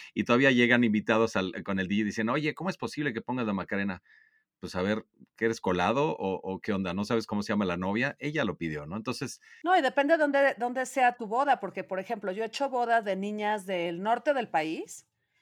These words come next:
Speaker 2: y que vienen a casarse en la Ciudad de México y son de Torreón y de Coahuila, y allá todavía les gusta oír las de los pasitos, las de ven, ven, ven, animalito, ven, ¿ya sabes?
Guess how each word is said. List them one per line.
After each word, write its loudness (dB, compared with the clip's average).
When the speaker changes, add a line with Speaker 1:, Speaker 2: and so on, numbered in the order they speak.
Speaker 2:
y -14
que -4
vienen -6
a -6
casarse -6
en 0
la -2
Ciudad -2
de 0
México -6
y -6
son -8
de -6
Torreón -4
y -6
de -6
Coahuila, -4
y -4
allá 0
todavía 2
les -2
gusta 0
oír -4
las 0
de 0
los -6
pasitos, -2
las 0
de -2
ven, -2
ven, 0
ven, -2
animalito, -6
ven, -8
¿ya -6
sabes? 0